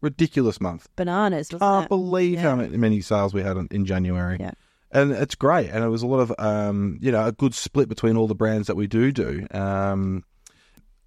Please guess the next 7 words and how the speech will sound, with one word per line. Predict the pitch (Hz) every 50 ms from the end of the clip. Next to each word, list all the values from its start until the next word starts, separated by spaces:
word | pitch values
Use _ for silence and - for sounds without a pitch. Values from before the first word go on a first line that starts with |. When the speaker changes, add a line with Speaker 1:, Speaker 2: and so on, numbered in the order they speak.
| - _ _ _ _
Speaker 1:
but | - 120 107 98 92 - - - - - _ -
in | 110 110 101
saying | - 117 110 110 107 101 92
that, | 90 92 98 104 - - - -
um, | 95 92 92 92 92 92 92 - -
you | - 104
know, | 95 92 95